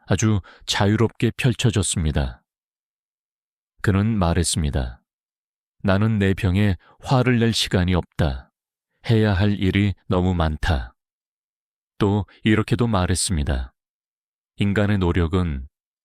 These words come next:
어떤 장애도 뛰어넘을 수 있다." 그의 삶은 우리에게 묻습니다. 몸이 불편해도, 늙고 지쳐 있어도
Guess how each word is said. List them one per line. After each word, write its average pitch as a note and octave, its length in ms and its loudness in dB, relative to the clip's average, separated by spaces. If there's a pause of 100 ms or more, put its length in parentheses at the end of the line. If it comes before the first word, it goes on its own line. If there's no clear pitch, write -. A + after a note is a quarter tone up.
(240)
어떤 A2+ 360 0
장애도 G#2 600 0
뛰어넘을 G2+ 440 0
수 - 180 -2
있다." C2 520 -4 (1500)
그의 A2+ 220 4
삶은 A2 500 0 (160)
우리에게 G2+ 460 2
묻습니다. D2+ 760 -2 (960)
몸이 G#2 340 2
불편해도, E2 840 -2 (800)
늙고 G2 640 -2 (220)
지쳐 - 340 -2
있어도 D#2 640 -2